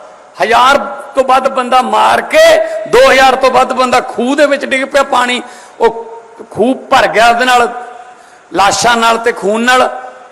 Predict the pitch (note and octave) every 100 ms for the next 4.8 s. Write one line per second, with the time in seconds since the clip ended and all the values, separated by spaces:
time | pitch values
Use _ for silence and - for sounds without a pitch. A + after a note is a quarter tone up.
0 | - _ _ _ _ _ - G3 G#3+ G#3
1 | A3 G3+ G3+ G3 F3+ D#3+ D#3+ D3 - -
2 | - - - _ _ _ _ _ _ _
3 | _ _ _ _ _ _ _ _ _ _
4 | - F#3 G3 G3 G3 E3+ E3 D3